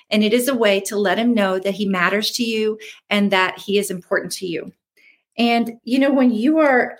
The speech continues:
when you're listening to your husband, you could be tempted to want to interrupt.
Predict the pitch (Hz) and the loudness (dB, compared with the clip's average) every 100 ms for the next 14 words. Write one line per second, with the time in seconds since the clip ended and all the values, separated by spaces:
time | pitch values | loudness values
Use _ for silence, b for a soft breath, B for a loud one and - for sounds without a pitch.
0 | - 240 240 262 311 339 427 - 254 247 | -2 2 2 2 0 0 -2 0 0 2
1 | 202 202 202 208 233 202 - 185 180 226 | 2 0 0 -2 -4 -4 -4 -6 -4 -4
2 | 214 190 180 175 180 - 175 175 180 196 | -4 -6 -6 -6 -6 -6 -6 -2 -2 -4
3 | - | -8